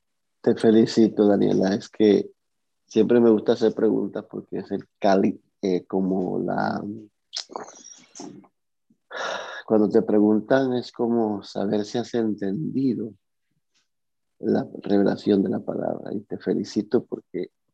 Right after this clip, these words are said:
has entendido. Qué lindo ese mensaje, de verdad que lo recordaste ahí, cómo,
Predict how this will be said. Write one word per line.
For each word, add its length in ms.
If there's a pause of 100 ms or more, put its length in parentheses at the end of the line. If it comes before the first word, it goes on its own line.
(140)
has 240
entendido. 520 (1120)
Qué 280
lindo 540
ese 260
mensaje, 520
de 120
verdad 220
que 80
lo 160
recordaste 580 (120)
ahí, 200
cómo, 540